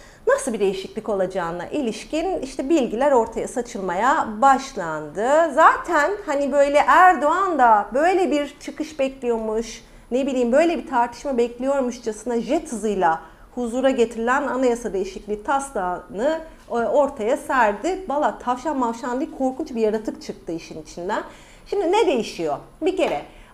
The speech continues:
anayasada aile tanımını değiştiren kırk birinci maddede bir değişiklik yapmayı öneriyorlar. Ne gö-, ne diyordu kırk birinci madde? İşte aile Türk toplumunun temelidir ve eşler arasında eşitliğe dayanır. Ne değiştiriyorlar?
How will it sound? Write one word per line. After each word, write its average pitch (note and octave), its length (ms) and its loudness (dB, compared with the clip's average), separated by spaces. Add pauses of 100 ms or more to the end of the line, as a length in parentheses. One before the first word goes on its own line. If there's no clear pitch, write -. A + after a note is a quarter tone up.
anayasada D#4 840 2
aile D4+ 360 4
tanımını A3+ 500 -2
değiştiren C4+ 580 -2
kırk - 260 -8
birinci C4 280 -2
maddede A3+ 420 -4
bir B3 120 -6
değişiklik - 480 -8
yapmayı G3 440 -2
öneriyorlar. F3+ 680 -4
Ne D4+ 80 0
gö-, A#3 300 -2
ne B3 180 -2
diyordu G3 540 -4 (120)
kırk - 200 -12
birinci E3 300 -10
madde? C#3+ 300 -10
İşte B3+ 320 -6 (400)
aile C4 720 6 (440)
Türk G4+ 340 2
toplumunun C4+ 560 2
temelidir D#4+ 580 0
ve D4+ 120 8
eşler D4+ 300 2
arasında A3+ 400 0
eşitliğe E3+ 560 -4
dayanır. F#2 540 -12 (380)
Ne C5 200 2
değiştiriyorlar? G#3+ 760 0